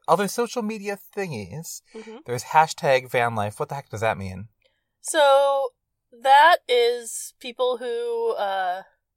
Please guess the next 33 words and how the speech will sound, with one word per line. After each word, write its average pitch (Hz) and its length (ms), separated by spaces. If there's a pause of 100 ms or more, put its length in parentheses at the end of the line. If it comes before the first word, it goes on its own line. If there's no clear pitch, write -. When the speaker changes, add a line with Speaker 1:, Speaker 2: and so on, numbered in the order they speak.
(320)
Speaker 2:
live 214 580 (460)
in 220 200
vans. 247 520 (500)
And 202 640 (840)
some 226 240
of 220 140
those 233 260
are 214 60
vans 202 300
that 220 120
they 185 120
converted. 269 680
Some 208 160
of 185 160
them 185 180
are 180 80
vans 180 520
that, 185 240 (220)
you 214 160
know, 190 200
they 180 120
purchased 269 540
already 190 720 (580)
as 214 300
campers. 220 840 (760)
We 311 560 (100)
do 214 160
not 220 240
live 208 540 (340)
in 202 100
a 196 60
van. 180 280 (360)
Speaker 1:
Mm-hmm. 139 280